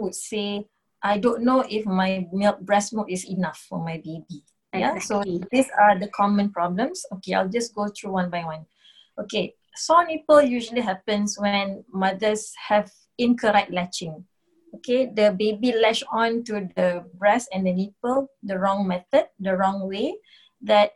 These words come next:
Speaker 1: the baby usually have a very shallow latch. You know, babies should be able to have a deep latch so that the nipple brush against the soft part of your palate,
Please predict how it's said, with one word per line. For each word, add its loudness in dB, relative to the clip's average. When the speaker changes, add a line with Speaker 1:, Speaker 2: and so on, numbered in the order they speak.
Speaker 1:
the -2
baby -2
usually -2
have -4
a 0
very 2
shallow -2
latch. -10
You -4
know, -2
babies 0
should -2
be -4
able 0
to -10
have -4
a -2
deep -4
latch -4
so -4
that 2
the -2
nipple 4
brush 2
against 0
the 0
soft 0
part 2
of -4
your 0
palate, -2